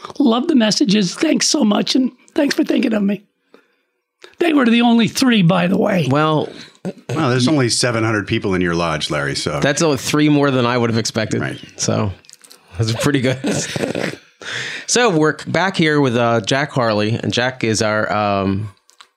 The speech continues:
Speaker 2: a past master of Ephrata Lodge, which is on the border of Lancaster County and Berks County, and it's a weird little place.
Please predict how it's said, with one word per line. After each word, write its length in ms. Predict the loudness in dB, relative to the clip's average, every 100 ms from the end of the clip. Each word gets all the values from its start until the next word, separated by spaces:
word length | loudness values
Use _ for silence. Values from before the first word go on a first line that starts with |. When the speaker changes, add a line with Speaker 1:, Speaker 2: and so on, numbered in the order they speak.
| -8
Speaker 2:
a 60 | -4
past 320 | -2 0 0
master 440 | 0 0 -2 -2
of 560 | 0 0 0 0 -4 -8 _ -8 -8 -10 -10 -6
Ephrata 300 | -2 0 0
Lodge, 420 | 0 0 -2 -2
which 200 | -4 -2
is 120 | 0
on 180 | 0 0
the 100 | 0
border 480 | 0 0 0 0 0
of 100 | 0
Lancaster 380 | -2 -2 -4
County 420 | -2 -2 0 0 0
and 120 | 0
Berks 260 | -2 -4
County, 480 | -4 -2 0 0 0
and 220 | -2 -4 -6 _ _ _ -6
it's 140 | -2
a 40 |
weird 320 | 0 2 2 2
little 180 | 0
place. 520 | -2 -2 0 -2 -4